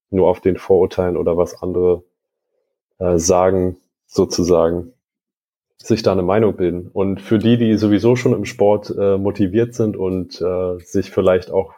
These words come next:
weiter engagieren möchten, ähm, möchte ich natürlich ein bisschen die Werbetrommel rühren. Also unser Verband basiert komplett auf ehrenamtlicher Arbeit. Das heißt, alle, die da tätig sind, ähm, machen's aus Herzblut für den Sport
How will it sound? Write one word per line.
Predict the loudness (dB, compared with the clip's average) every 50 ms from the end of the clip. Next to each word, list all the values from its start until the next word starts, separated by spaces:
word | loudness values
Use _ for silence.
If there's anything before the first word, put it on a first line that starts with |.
| _ _
weiter | 0 2 2 2 2 0 0
engagieren | 0 0 2 2 2 4 2 2 2 2
möchten, | 0 -2 -4 -6 -6 -6 -6 -6 -6 -8 _ _ _ _ _ _ _ _ _ _ _ _ _ _ _ -6
ähm, | -2 -2 0 0 0 -2 -2 -2 -2 -2 -2 -2 0
möchte | 0 0 0 2 0 0
ich | 2
natürlich | 2 0 2 0 0 0 0 0
ein | 0 0
bisschen | 0 0 0 0 0 0
die | 2 4
Werbetrommel | 4 4 4 2 0 -4 -2 -2 0 0 0 0 0
rühren. | 0 0 0 0
Also | -2 -2 -2 -2 -2
unser | -2 0 0 0 0
Verband | 2 0 0 2 2 0 0 -2 -2
basiert | 0 0 0 2 0 -2 -2 _ _ _ _
komplett | -8 -8 -6 -2 -2 -2 0 2
auf | 0 -2 0 0
ehrenamtlicher | 0 2 2 0 -2 -2 -6 -6 -6 -6 -4 -2 -2 0
Arbeit. | 2 2 2 2 2 0 -2 _ _ _ _ _ _ _ _ _ _ _
Das | -6 0 2
heißt, | 2 2 2 0
alle, | 0 2 2 2
die | 2 0 2
da | 2 2 2 2
tätig | 0 -2 0 2 2 4 4 2 0 0
sind, | 0 0 0 0 -2 -6 -12 -16 -10
ähm, | -8 -6 -6 -6 -6 -6
machen's | -4 -4 -4 -4 -2
aus | -2 -2 -2 0 0
Herzblut | 0 0 -2 -4 _ -6 -6 -6 -6
für | -4 -4 -2
den | -2 -2 -4
Sport | -6 -4 0 2 2 2 2 -2 _